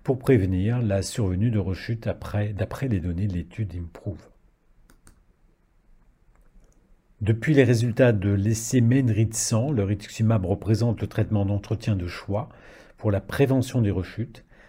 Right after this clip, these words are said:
Cette étude a clairement démontré, après un traitement d'induction par cyclophosphamide,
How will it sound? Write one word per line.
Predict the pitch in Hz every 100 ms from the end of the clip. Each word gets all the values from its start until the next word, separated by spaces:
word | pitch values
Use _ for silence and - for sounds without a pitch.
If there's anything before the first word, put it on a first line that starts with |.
| _
Cette | - 131 123
étude | 120 - 120
a | 104
clairement | - 135 123 131 127
démontré, | 113 107 104 101 - 110
après | 95 - 113
un | 101
traitement | - 113 117 110
d'induction | 90 90 131 110 113 - - 120
par | 107 90
cyclophosphamide, | - - 123 127 - 110 - 104 117 131